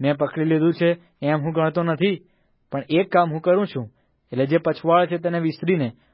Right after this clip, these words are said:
અને જે આગળ છે તેની તરફ ધાઈને ખ્રિસ્ત ઈસુમાં દેવના સ્વર્ગીય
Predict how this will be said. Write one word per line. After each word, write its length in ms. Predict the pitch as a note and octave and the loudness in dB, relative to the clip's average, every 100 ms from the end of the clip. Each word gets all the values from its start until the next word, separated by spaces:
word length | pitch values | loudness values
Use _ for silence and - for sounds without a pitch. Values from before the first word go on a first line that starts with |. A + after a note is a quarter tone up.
| _ | _
અને 120 | C#3 B2+ | -8 -2
જે 120 | C3+ | 2
આગળ 300 | C3+ C#3 D#3+ | 2 2 0
છે 120 | - | -2
તેની 260 | C3+ C#3+ C#3 | -4 -4 0
તરફ 200 | C#3 B2+ | 0 0
ધાઈને 380 | A#2 B2 D3 A#2 _ _ _ _ | -2 0 0 -4 _ _ _ _
ખ્રિસ્ત 300 | - E3 F#3 | 0 2 2
ઈસુમાં 500 | - F3 F#3+ E3 B2+ - _ _ B2+ | -4 -4 -2 -2 -2 -6 _ _ 0
દેવના 480 | D#3 E3+ F3 E3+ E3 | 4 4 4 0 0
સ્વર્ગીય 600 | - D3+ E3 D#3+ E3+ | -2 -2 -2 0 0